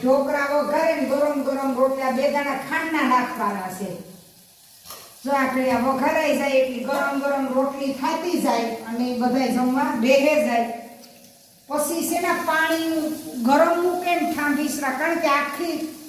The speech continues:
ચોકડી ભરી ઠામ ને હવારના ઠામ અડ્યા જ ને, કારણ કે કચરા પોતાને એવું બધું કરે લીધું. કાકા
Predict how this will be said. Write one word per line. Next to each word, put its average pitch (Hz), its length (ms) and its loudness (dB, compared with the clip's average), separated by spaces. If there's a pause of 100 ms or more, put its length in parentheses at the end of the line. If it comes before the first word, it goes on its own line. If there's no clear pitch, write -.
(140)
ચોકડી 349 420 2
ભરી 285 340 6
ઠામ 247 340 -2
ને 233 80 0
હવારના 311 520 2
ઠામ 302 420 -2
અડ્યા 311 300 0
જ 220 180 -4
ને, 220 260 -2 (2000)
કારણ 294 200 0
કે 294 140 -2
કચરા 311 420 0
પોતાને 302 480 0
એવું 294 160 2
બધું 302 360 2
કરે 349 320 4
લીધું. 247 440 -4 (960)
કાકા 285 460 0